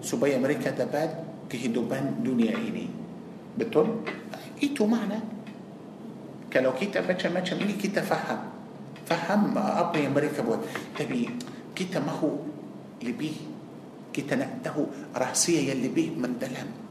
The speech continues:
Oleh itu, para jemaah, dalam ayat ini sudah ada balasan. Kemudian ada lakukan.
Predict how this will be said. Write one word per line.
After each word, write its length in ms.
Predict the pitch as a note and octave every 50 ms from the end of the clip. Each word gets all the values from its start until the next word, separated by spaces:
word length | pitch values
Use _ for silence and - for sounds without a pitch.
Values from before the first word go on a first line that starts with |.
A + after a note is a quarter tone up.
| - - - - - -
Oleh 320 | - B2 B2 D3 D3+ D3 -
itu, 160 | D#3 D3+ D3+
para 220 | - D3 C#3+ C#3+ -
jemaah, 480 | - C3 A#2 C3+ D3 D3 - - - - - - - - - - - - - - - -
dalam 320 | - D#3+ E3 - G3+ D#3+
ayat 320 | - C#3+ D3 D#3+ D#3+ - -
ini 320 | D#3+ D#3 E3 F#3+ A#3 - - - - - - - - - - - - - - - - - - - - - - - - - - - -
sudah 320 | - - - B2 - - -
ada 240 | - D3 D3 C#3+ B2
balasan. 560 | A2+ C3 C3 B2+ C3 - - - G#3 A3 - - - - - - - - - - - - - - - - - - - - - - - - - - - - - - - - - - - - - - - - - - - - - - - - - - - - - -
Kemudian 480 | B2 A#2+ A#2 A#2 A#2 C#3+ - - - -
ada 240 | D3 C3 - D3+ D#3 D#3 - - - - - - - - - - - - - - - - - - - -
lakukan. 460 | C3+ C#3 - - C3 - - - -